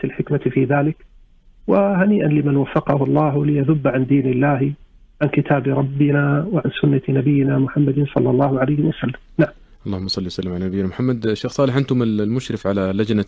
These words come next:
Speaker 2: يقين، وذكرتم م-، من الحلول، خامس الحلول، اذهب للأطباء لطلب العلاج من أهل العلم الراسخين، ويعني كثير من الناس ربما يتجه مباشرة إلى، إلى يعني مثل ما ذكرتم إلى الشبكة العنكبوتية ويدخل على المواقع بحثا عن إجابة.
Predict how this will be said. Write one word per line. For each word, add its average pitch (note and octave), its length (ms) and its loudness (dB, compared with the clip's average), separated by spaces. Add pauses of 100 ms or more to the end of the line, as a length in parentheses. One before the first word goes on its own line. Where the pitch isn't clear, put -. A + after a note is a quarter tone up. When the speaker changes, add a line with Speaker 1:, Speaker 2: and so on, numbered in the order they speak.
Speaker 2:
يقين، A#2 380 -2
وذكرتم G#2+ 680 -4
م-، A2 220 0
من G#2+ 180 0
الحلول، G2+ 680 -4
خامس A2 360 -2
الحلول، G#2+ 400 -2
اذهب A2+ 260 -2
للأطباء G2 580 -2
لطلب F#2+ 360 -4
العلاج F#2+ 480 -2
من F#2+ 80 -2
أهل G2+ 180 -4
العلم G2 320 -2
الراسخين، G2 680 -4 (500)
ويعني G#2+ 640 0
كثير B2+ 260 -2
من A#2 120 0
الناس A#2 240 -2
ربما A2 340 -2
يتجه G#2+ 340 -4
مباشرة G#2 420 -2
إلى، G2 420 -4
إلى G2 140 -4 (180)
يعني F#2 220 -6
مثل G2 200 -6
ما G2 100 0
ذكرتم G2+ 440 -4
إلى F#2+ 120 -2
الشبكة F#2 560 -6
العنكبوتية F#2 640 -4
ويدخل F#2+ 400 -6
على F2+ 80 -2
المواقع G2 420 -2
بحثا F#2+ 300 -6
عن F#2 200 -4
إجابة. G#2 440 -6